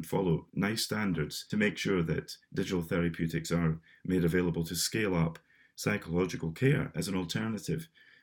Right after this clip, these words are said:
The important thing is that people have choice, that individuals have choice, and that their doctors have choice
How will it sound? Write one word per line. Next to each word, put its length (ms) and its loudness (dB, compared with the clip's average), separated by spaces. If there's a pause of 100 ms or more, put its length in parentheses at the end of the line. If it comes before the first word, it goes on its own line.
The 80 2
important 420 2
thing 320 2
is 180 -4
that 140 -4
people 260 -2
have 200 -4
choice, 600 -2 (420)
that 140 -6
individuals 580 2
have 160 -16
choice, 520 -4 (300)
and 160 -2
that 100 -2
their 100 2
doctors 440 0
have 120 -6
choice 460 -2